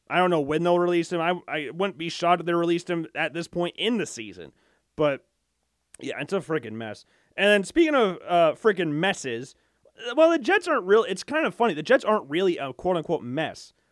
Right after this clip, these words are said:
Their quarterback situation's messy, but it's not really a mess per se. Denver is a freaking mess. That's a mess.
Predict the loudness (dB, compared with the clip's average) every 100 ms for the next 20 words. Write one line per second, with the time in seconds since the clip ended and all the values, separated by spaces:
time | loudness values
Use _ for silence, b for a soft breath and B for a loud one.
0 | _ -2 6 6 6 2 0 -6 -2 -2
1 | -4 -10 -10 -8 -12 -12 _ _ _ _
2 | _ _ _ -16 2 4 4 2 -2 4
3 | 6 6 4 0 0 -2 -4 -4 -4 -2
4 | -8 -8 b b -4 0 2 2 0 -2
5 | -4 b b -4 -4 -2 -2 -2 -6 -8
6 | -12 -20 _ _ _ -12 -2 0 2 0
7 | -2 -4 -6 -12